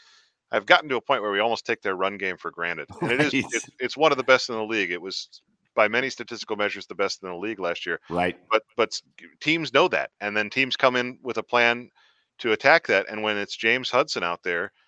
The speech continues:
Speaker 1: it's a lot easier to attack than when it's Jack Conklin. He is a, he's a big man, and he's a veteran, and he knows how to win.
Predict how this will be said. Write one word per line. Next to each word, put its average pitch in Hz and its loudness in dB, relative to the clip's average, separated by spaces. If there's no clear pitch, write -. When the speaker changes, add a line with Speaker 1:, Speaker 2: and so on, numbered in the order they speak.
Speaker 1:
it's - -12
a 110 -2
lot 113 4
easier 120 -2
to 107 -4
attack 151 -2
than 95 -10
when 95 -8
it's - -16
Jack 98 -2
Conklin. 113 -6
He 87 -8
is 90 -8
a, 87 -8
he's 98 -16
a 92 -8
big 120 -2
man, 131 2
and 110 -6
he's 110 -8
a 104 -10
veteran, 95 -2
and 90 -8
he 95 -6
knows 107 -6
how 110 2
to 107 0
win. 110 -2